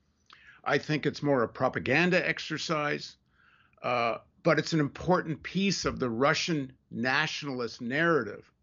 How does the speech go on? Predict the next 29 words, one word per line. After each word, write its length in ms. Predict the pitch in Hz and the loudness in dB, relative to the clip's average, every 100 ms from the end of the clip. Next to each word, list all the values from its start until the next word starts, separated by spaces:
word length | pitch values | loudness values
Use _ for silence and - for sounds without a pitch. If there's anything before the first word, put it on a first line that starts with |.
| _ _ | _ _
domestically 840 | 104 127 220 175 - - - - - _ _ _ _ _ _ - | -4 2 2 0 -4 -6 -10 -14 -18 _ _ _ _ _ _ -6
that 160 | 131 | -2
nato's 380 | 143 151 139 120 | 2 2 2 0
a 80 | 117 | -6
threat. 380 | - 123 - - - - - _ _ - | -6 -6 -6 -8 -18 -20 -20 _ _ 0
The 100 | 220 | 2
same 420 | - 240 247 233 | 2 2 4 6
way 200 | 208 196 | 6 4
for 160 | - 170 | 2 2
the 120 | 165 | 4
Americans. 540 | 156 151 131 113 117 | 4 4 4 0 -8
For 160 | - 170 | -4 -4
decades 580 | 170 202 208 208 190 175 | 0 0 2 0 0 -2
and 160 | 160 | -2
decades, 480 | 165 151 139 113 104 | -2 -2 -4 -8 -6
the 80 | 139 | -4
Americans 560 | 135 160 165 160 131 | 0 2 2 -2 -6
were 80 | 143 | -8
talking 360 | - 147 147 147 | -2 0 0 0
about 200 | 139 - | 0 0
the 80 | 131 | -4
Soviet 640 | - 185 190 180 170 170 | 0 4 4 6 2 2
threat. 380 | - 151 110 - | -2 2 2 2
"They're 120 | 156 | 0
gonna 220 | 175 175 175 | 2 2 2
come 320 | 160 165 143 | 2 2 4
bomb 340 | 156 151 120 | 4 6 2
us. 180 | 98 - | -2 -4
They're, 380 | 156 151 151 | 4 6 6